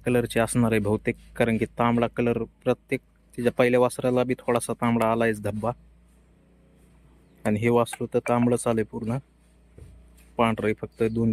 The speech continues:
तीन जागेवर. नाव काय ठेवावं मित्रांनो,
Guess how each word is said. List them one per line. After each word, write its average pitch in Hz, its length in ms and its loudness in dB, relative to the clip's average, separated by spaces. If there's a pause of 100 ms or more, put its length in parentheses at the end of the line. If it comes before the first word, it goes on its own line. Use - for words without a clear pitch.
तीन 107 160 -2
जागेवर. 101 340 -2 (2250)
नाव 120 240 2
काय 110 140 -2
ठेवावं 117 400 2
मित्रांनो, 117 400 -2